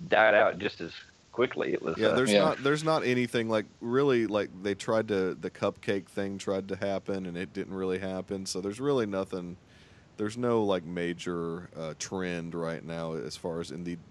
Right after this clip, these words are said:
Speaker 2: dessert industry, uh, that I can think of. But, um, yeah, that Froyo craze was weird. But those guys are geniuses. They got, they made a lo-, I think they sold Yogurt Mountain and made a crap ton of money,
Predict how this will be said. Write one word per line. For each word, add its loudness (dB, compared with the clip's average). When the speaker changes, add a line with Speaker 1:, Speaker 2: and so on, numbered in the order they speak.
Speaker 2:
dessert 0
industry, -4
uh, -8
that 6
I 6
can -6
think -10
of. -10
But, -10
um, -10
yeah, 4
that 2
Froyo 0
craze -2
was -14
weird. -2
But 0
those 4
guys 2
are 0
geniuses. -2
They 2
got, 2
they 2
made -2
a -2
lo-, 0
I 0
think -6
they 0
sold 2
Yogurt 0
Mountain -2
and -4
made 0
a -6
crap 0
ton -6
of -8
money, -4